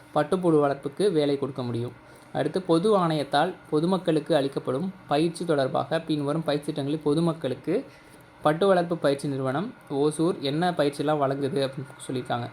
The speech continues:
So, பொதுமக்கள்னா விவசாயிகள் தான். உள்ளூர் விதை,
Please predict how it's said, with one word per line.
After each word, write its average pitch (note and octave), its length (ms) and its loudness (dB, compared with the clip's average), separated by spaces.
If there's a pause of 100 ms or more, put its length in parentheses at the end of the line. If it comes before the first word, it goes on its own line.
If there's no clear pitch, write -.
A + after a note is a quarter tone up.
(160)
So, C#3 140 -6
பொதுமக்கள்னா D3+ 640 0
விவசாயிகள் D3+ 540 0
தான். C3 160 -4 (480)
உள்ளூர் G3 340 4
விதை, D3+ 220 0